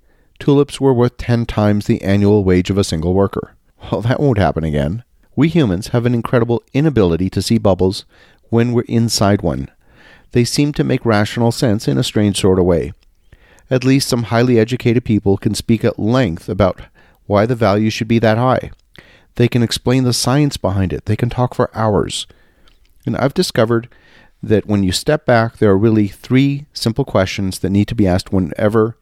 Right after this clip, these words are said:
you're presented with a business opportunity. The questions are, number one, what is the problem you're trying to solve? Number two, is the problem important enough that someone's willing to spend considerable resources to have it solved?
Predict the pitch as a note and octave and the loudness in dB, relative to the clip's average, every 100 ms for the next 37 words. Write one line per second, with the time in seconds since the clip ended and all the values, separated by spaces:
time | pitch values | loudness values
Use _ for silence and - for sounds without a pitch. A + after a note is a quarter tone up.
0 | _ F#2 - G2+ F#2 F#2 F#2+ F2+ E2+ F#2 | _ -6 -2 0 0 2 0 0 0 0
1 | F2 E2 E2 D#2+ F2 F#2 D#2+ A#1+ - _ | 0 -2 -2 -2 -2 -2 -2 -6 -12 _
2 | _ _ - - C#3+ - A2 D#2 F2+ A#2+ | _ _ -8 0 0 0 -4 -2 0 0
3 | C#3+ G#2+ - - _ _ - B2 D#3 - | 2 0 -4 -14 _ _ 0 2 2 -4
4 | F2+ A2 F#2+ G#2 A2+ A#2 G2 F2+ F#2 - | -6 0 0 -2 -6 -6 -4 -4 -4 -2
5 | G#2 - - _ - F#2+ F#2+ A2+ D#3+ B2 | -2 -4 -12 _ -4 -2 0 0 0 0
6 | - _ _ _ _ _ C3+ - - C#3 | -4 _ _ _ _ _ -6 -4 -2 0
7 | C#3 C#3+ C#3+ C3 - E3+ D3 A2 G#2 A2+ | 2 2 0 0 -2 0 0 0 0 -4
8 | - A#2+ B2+ A#2+ C#3+ D#3+ C#3+ C3 B2 A#2+ | -2 0 0 0 0 0 -2 -4 -4 -2
9 | C3+ C3+ - - F3 D3 C#3+ C#3+ C#3+ A#2 | -2 -4 -4 0 0 2 2 2 2 2
10 | F2 - G#2 - A#2 F#2+ F#2+ - C3+ C#2+ | 0 0 -4 0 0 0 -2 0 0 0
11 | - | -6